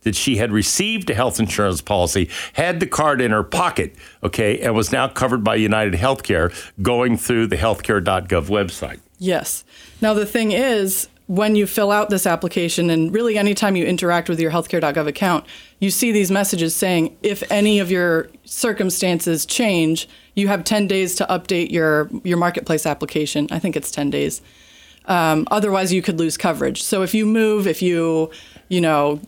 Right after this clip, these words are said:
Speaker 2: uh, get married, if you become pregnant, um, if your income changes, you have to update your application. Otherwise, you could lose your
Speaker 1: After
Speaker 2: benefits.
Speaker 1: the application is
Speaker 2: Yes.
Speaker 1: in place,
Speaker 2: Yes.
Speaker 1: they're telling you now have to go back and update the application.
Speaker 2: Right.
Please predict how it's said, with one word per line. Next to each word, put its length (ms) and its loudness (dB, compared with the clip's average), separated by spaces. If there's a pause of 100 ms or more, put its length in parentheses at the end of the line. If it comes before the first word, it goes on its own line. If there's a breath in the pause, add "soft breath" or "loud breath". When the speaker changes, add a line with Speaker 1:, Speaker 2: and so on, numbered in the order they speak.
(120)
Speaker 2:
uh, 200 2
get 160 0
married, 380 2 (100)
if 220 -2
you 120 2
become 380 0
pregnant, 640 0 (480 loud breath)
um, 560 2
if 180 -2
your 140 0
income 400 2
changes, 680 0
you 100 0
have 180 0
to 80 0
update 360 -2
your 120 0
application. 800 0 (280 loud breath)
Otherwise, 540 0
you 100 2
could 260 -2
lose 220 0
your 100 0
Speaker 1:
After 200 0 (100)
Speaker 2:
benefits. 60 0
Speaker 1:
the 160 0
application 720 -2
is 40 0
Speaker 2:
Yes. 260 0
Speaker 1:
in 60 -6
place, 320 -2
Speaker 2:
Yes. 500 -2
Speaker 1:
they're 200 -2
telling 360 0
you 120 2
now 260 2
have 220 -4
to 80 -14
go 80 0
back 260 0
and 100 0
update 360 -2
the 120 -2
application. 260 0
Speaker 2:
Right. 420 -2